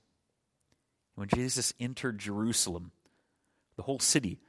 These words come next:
was stirred and asked, "Who is this?" And the crowds answered, "This is Jesus,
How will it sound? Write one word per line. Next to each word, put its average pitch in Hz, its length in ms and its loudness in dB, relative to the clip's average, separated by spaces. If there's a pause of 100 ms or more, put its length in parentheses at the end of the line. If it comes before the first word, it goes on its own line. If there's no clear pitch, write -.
(120)
was 95 200 -4
stirred 131 360 4
and 110 120 2
asked, 104 200 -2
"Who - 160 -10
is - 220 2
this?" - 380 0 (1040)
And 98 100 -6
the 95 40 -6
crowds 117 340 2
answered, 113 400 0
"This 110 440 -2
is 98 240 -2
Jesus, 123 480 2